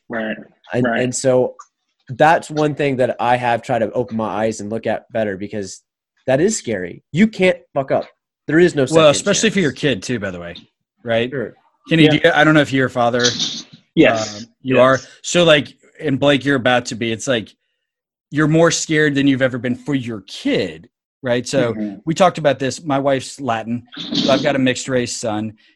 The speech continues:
Speaker 3: and one is very light skinned, the other is darker skinned, and she brought up the point, like,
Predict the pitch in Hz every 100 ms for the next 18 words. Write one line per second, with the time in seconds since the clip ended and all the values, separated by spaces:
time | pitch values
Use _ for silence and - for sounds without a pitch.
0 | _ - 123 127 139 139 151 123 110 101
1 | 123 120 117 113 135 120 117 - _ 120
2 | 120 139 135 120 127 135 135 123 - 113
3 | 107 120 - 120 110 107 101 151 143 127
4 | 117 110 127 127 113